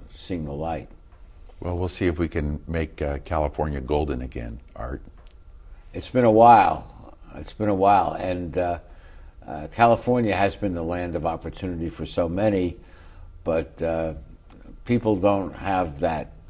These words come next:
Speaker 1: quite that same feeling these days.
Speaker 2: Well, we, we hope we can make some incremental moves and move the dial and make it a little more positive, so we're not just paying for the weather.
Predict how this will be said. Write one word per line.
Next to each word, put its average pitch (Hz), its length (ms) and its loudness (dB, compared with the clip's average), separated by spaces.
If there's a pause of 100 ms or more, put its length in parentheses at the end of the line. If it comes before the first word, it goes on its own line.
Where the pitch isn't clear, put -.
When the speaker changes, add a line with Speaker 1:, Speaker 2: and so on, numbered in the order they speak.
(140)
Speaker 1:
quite 110 260 4
that 87 180 0
same 92 220 -4
feeling 104 440 0
these 67 200 -12
days. 62 540 -12 (1000)
Speaker 2:
Well, 80 160 -2
we, 78 240 -2 (100)
we 90 200 -2
hope 101 200 -2
we 95 60 4
can 78 300 -2 (260)
make 80 300 -2
some 80 240 -4
incremental 80 500 -2
moves 78 300 0
and 73 80 -4
move 76 160 0
the 76 60 -4
dial 73 340 2
and 71 80 -2
make 71 200 -6
it - 160 -8
a 78 40 -6
little 71 180 -4
more 71 140 -4
positive, 67 520 -4
so 82 160 0
we're 82 120 4
not 87 160 4
just 80 180 -4
paying 76 240 -2
for 76 100 -6
the 67 100 -2
weather. 64 360 -2